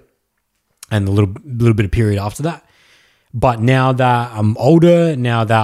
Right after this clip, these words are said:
I want to get into the coaching space of this, and it's no longer a need, things have to change a lot, actually. And that's actually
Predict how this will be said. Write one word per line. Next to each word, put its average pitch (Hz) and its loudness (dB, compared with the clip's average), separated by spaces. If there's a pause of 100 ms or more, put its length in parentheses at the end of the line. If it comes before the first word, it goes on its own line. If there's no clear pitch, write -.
I - -4
want 107 2
to 107 2
get 107 2
into 110 -6
the 101 -2 (100)
coaching 143 0
space 131 -2
of 127 -4
this, 135 2 (880)
and 123 -2
it's 101 0
no 120 2
longer 113 2
a 104 4
need, 131 2
things 135 0
have 120 -6
to 113 -4
change 107 -2
a 104 -2
lot, 113 2
actually. 90 -8
And 107 -4
that's 113 2
actually 110 -2